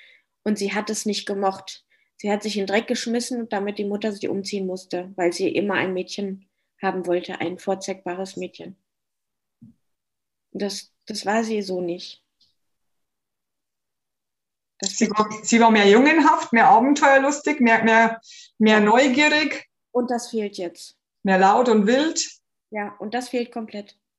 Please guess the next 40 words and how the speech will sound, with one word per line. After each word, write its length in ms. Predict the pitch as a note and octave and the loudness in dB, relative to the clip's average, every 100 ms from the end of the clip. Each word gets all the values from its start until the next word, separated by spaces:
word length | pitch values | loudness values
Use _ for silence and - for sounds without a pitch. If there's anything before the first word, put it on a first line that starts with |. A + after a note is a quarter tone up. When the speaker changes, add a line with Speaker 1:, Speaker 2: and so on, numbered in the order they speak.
| _ | _
Speaker 2:
Mhm. 420 | F#3+ F3+ A3+ - - - - - - - - - - _ _ _ _ _ _ _ _ | 2 4 4 0 -10 -20 -20 -20 -20 -20 -20 -20 -20 _ _ _ _ _ _ _ _
Speaker 1:
Genau 300 | G#3+ G#3+ G#3+ | -8 -6 -6
das. 400 | G#3+ F#3+ - - _ _ _ _ _ _ _ _ _ _ _ _ _ _ _ - | -6 -10 -12 -20 _ _ _ _ _ _ _ _ _ _ _ _ _ _ _ -2
Speaker 2:
Also 180 | F#3+ G3+ | 0 2
sie 160 | G3+ | 2
durfte 280 | A3 G#3+ A3 | 4 4 4
nie 180 | G#3 A3+ | 4 4
so 100 | G#3+ | 4
sein, 260 | G3 F#3+ | 2 4
wie 80 | G3 | 4
sie 140 | F#3+ F3+ | 2 0
sein 280 | F3 E3+ | 0 0
wollte. 320 | F3 E3 E3 E3+ | 2 0 0 -2
Sie 160 | F3 | -2
sollte 320 | F3 F#3 F#3 | 2 2 4
jemand 280 | G3 F3+ F3 | 2 4 2
anders 360 | E3+ F3+ F3+ F3+ | 2 0 0 -2
sein. 320 | E3 E3 - _ _ _ _ | -4 -4 -8 _ _ _ _
Speaker 1:
Ja. 120 | F#3+ | -4
Speaker 2:
Also 100 | G3 | 0
es 60 | F#3+ | 2
ist 60 | A3 | 4
nicht 160 | C#4+ | 4
so, 80 | B3+ | 4
dass 140 | G#3+ | 4
ihre 160 | G#3 F#3+ | 6 6
Mutter 240 | G#3 B3 | 4 4
sie 120 | B3 G#3 | 2 4
nicht 180 | F#3 | 4
liebte, 380 | G3+ B3+ C#4 D#4 D#4 E4 - _ | 4 2 2 2 2 2 -2 _
Speaker 1:
Nein. 260 | A3+ A3 A#3 | -12 -8 -2
Speaker 2:
aber 200 | G#3+ A3 | 2 2
sie 200 | A#3 A3+ | 2 2
hätte 180 | A#3 G3+ | 2 2
gern 220 | A3+ A3 | 4 4
gewollt, 300 | G#3 G3+ A3+ | 4 4 4
dass 160 | A3+ | 2
sie 100 | A3 | 2
anders 340 | F3 F#3 F#3 E3 | 2 4 2 2
wäre. 300 | E3 D#3+ | -2 -2